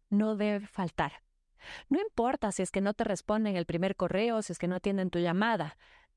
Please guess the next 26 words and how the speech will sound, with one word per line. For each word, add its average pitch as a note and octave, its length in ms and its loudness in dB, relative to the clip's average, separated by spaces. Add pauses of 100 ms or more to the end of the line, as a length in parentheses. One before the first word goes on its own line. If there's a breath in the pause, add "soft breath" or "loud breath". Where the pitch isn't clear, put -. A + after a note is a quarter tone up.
No C4 120 2
dejes D4+ 240 0
de B3+ 80 0
hacerlo. A3 480 -2
Mientras G#3+ 520 0
más C4 480 0
lo A#3+ 220 2
hagas, D#3+ 380 0
más A#3+ 180 2
presente A#3+ 440 0
va G#3+ 60 -2
a A3 40 -2
estar B3 240 -2
tu B3+ 180 0
nombre G#3 460 2
en G3+ 100 0
sus F#3+ 220 -4
mentes. A#3 400 0 (300 loud breath)
Y C#4+ 160 4
ese A3 340 0
es G#3 120 0
nuestro G3+ 260 0
objetivo, E3 560 -2
nuestro G#3 400 0
único C#4+ 440 2
objetivo. D3+ 460 -2